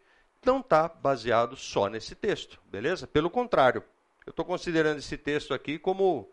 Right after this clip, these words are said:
formas de levar a gente a pensar quem é Satanás, se é que esses textos se referem a ele.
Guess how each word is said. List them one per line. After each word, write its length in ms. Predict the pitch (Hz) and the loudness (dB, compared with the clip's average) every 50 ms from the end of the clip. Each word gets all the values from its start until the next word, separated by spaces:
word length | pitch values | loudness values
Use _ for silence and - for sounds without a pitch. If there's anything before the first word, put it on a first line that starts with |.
| _ _ _ _ _ _ | _ _ _ _ _ _
formas 580 | - - - 143 151 180 208 208 196 170 135 | -20 -4 2 4 4 4 4 2 0 -2 -2
de 80 | 135 151 | -2 0
levar 280 | 147 147 135 120 127 143 | 2 2 2 2 2 2
a 80 | 151 | 0
gente 240 | 139 135 143 - - | 0 -2 -4 -6 -6
a 20 | 143 | -6
pensar 480 | - 147 135 127 117 - 139 139 160 | -4 -6 -6 -6 -6 -6 -4 -4 -4
quem 240 | 156 - 175 170 175 | -4 -6 -8 -6 -6
é 60 | 170 | -6
Satanás, 640 | - - 160 156 - - 147 127 120 143 160 - - | -6 -6 -6 -4 -4 -2 0 0 0 0 -2 -4 -8
se 220 | - - - 277 254 | -10 -8 -4 0 2
é 180 | 196 196 220 | 4 4 2
que 100 | 220 - | 2 -2
esses 220 | 226 - - 147 - | -8 -12 -12 -14 -10
textos 560 | _ - 139 135 - - - - - - - _ _ _ _ - | _ -4 -4 -4 -4 -8 -14 -16 -18 -20 -20 _ _ _ _ -10
se 180 | - - 175 156 | -2 2 4 4
referem 480 | 147 143 135 - - 131 131 135 139 143 | 4 4 2 2 2 2 2 2 0 -2
a 60 | 139 | -4
ele. 160 | 117 92 - | -4 -6 -8